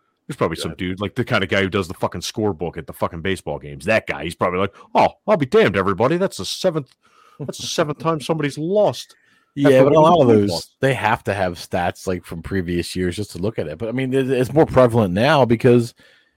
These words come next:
Speaker 2: there's so much novelty prop betting going on on all of these apps. There's a million apps out there nowadays, and especially now it's legal in a lot of places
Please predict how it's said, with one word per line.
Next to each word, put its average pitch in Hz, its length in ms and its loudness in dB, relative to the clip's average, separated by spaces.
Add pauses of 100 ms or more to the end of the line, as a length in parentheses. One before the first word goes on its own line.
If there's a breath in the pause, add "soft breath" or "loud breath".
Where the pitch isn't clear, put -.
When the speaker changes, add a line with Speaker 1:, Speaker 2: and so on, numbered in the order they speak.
(320 soft breath)
Speaker 2:
there's 127 180 -2
so 143 160 0
much 135 260 -2
novelty 113 640 -6
prop 113 480 0
betting 95 240 2
going 87 320 0
on 92 220 0
on 92 120 0
all 101 380 6
of 104 60 4
these 104 160 0
apps. 131 220 2
There's 135 160 -2
a 165 60 4
million 185 500 0
apps 170 280 -4
out 90 160 0
there 92 140 -2
nowadays, 87 520 -4
and 123 120 -2
especially 131 460 -2
now 123 140 4
it's 104 220 -2
legal 117 380 2
in 95 80 0
a 95 60 0
lot 104 180 2
of 87 80 -6
places 104 520 -2